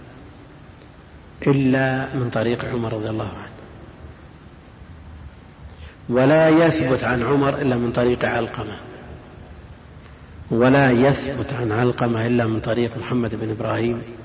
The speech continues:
التيمي، ولم يروه عنه سوى يحيى بن سعيد الأنصاري، وعنه انتشر، حتى قال بعضهم إنه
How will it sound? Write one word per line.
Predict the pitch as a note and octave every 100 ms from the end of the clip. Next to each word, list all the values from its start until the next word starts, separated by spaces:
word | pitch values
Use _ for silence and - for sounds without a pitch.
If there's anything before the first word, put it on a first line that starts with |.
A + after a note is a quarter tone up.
| - - - - - - - - - -
التيمي، | - - A#2 A#2 A#2 C#3+ F3 - - - - - - - - -
ولم | B2+ A#2+ A#2 A#2
يروه | A#2 A2 G#2
عنه | G#2 A#2 G#2+ G2
سوى | - A2 A2 A2 A2
يحيى | C#3+ A#2+ B2 A#2 A#2+ B2 -
بن | B2
سعيد | G#2+ - A#2 A2+
الأنصاري، | A2 G#2+ - B2 C3+ C3+ E3 F#3 - - - - - - - - -
وعنه | B2 A2 A2 C3 C#3+ B2+ E3+ -
انتشر، | C#3+ A2+ - A2 - G#2+ G#2+ - - - - - - - - - - - - - - - - - - - - - - - - - - - - - - - - - - - - - -
حتى | - C#3+ -
قال | A2+ C3+ B2+ A#2+
بعضهم | C3+ C3+ A#2+ A#2
إنه | A2+